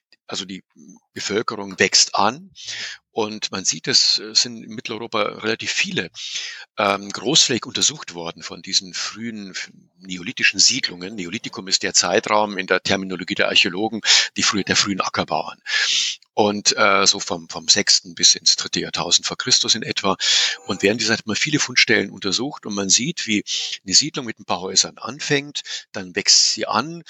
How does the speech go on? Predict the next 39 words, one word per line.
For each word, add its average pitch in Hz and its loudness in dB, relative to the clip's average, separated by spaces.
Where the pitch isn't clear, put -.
es - -4
werden 90 -6
mehr 101 4
Häuser 127 4
gebaut. 110 0
Und 120 -8
interessant 127 2
ist, - 2
dass 117 4
prähistorische 127 0
Siedlungen, 120 -2
auch 113 2
in 113 -8
späteren 107 0
Pa-, - -6
Epochen - -6
übrigens, - -8
aus 92 -2
den 92 -4
Metallzeiten, 92 0
dass - 6
sie 123 0
nur 127 -2
bis 143 4
zu - 4
einer 127 -6
bestimmten - 0
Größe 127 0
anwachsen. 104 -2
Man 92 -14
sagt 113 -2
so - 2
hundert, 139 -2
hundertzwanzig, 110 -2
hundertfünfzig 107 -2
Menschen, 107 0
so 104 2
grob. 107 0
Mehr 113 4